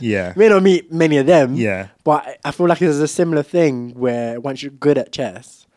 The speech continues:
Speaker 1: You just,
Speaker 2: like,
Speaker 1: like, "Let me just"
Speaker 2: there's, th-, th-, there's just, you get, you, I feel like you reach your level, and one, like you say, there may, there's probably not that many people at your level once you're really good.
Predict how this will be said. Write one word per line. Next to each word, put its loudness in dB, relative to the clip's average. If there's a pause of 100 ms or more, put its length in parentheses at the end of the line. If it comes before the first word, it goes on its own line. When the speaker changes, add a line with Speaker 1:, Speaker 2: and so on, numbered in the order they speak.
(320)
Speaker 1:
You -10
just, -4
Speaker 2:
like, -10
Speaker 1:
like, -16
"Let -8
me -8
just" -10
Speaker 2:
there's, 2 (140)
th-, -2
th-, -2
there's 0
just, 0
you -10
get, 2
you, -8
I -4
feel 4
like 2
you 2
reach 0
your 4
level, 0 (580)
and -4 (720)
one, 4
like 2
you -4
say, 0
there 0
may, -4
there's -8
probably -4
not -8
that -10
many -10
people -12
at -8
your -10
level -16
once -10
you're -14
really -16
good. -18